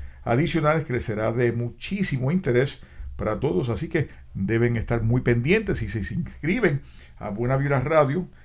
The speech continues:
eh, anotan su correo electrónico, pueden recibir notificación y saber cuándo estaremos listos.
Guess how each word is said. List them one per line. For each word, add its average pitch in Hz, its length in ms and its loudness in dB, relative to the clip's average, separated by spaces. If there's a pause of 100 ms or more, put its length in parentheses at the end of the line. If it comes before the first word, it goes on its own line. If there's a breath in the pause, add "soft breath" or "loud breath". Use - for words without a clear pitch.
(240 soft breath)
eh, 104 580 0
anotan 110 320 -2
su 113 220 -2
correo 113 340 0
electrónico, 139 680 2 (360 loud breath)
pueden 110 280 -2
recibir 113 300 -2
notificación 127 640 0
y 175 40 2
saber 135 300 2
cuándo 127 540 2 (300 soft breath)
estaremos 101 440 -4
listos. 156 400 -2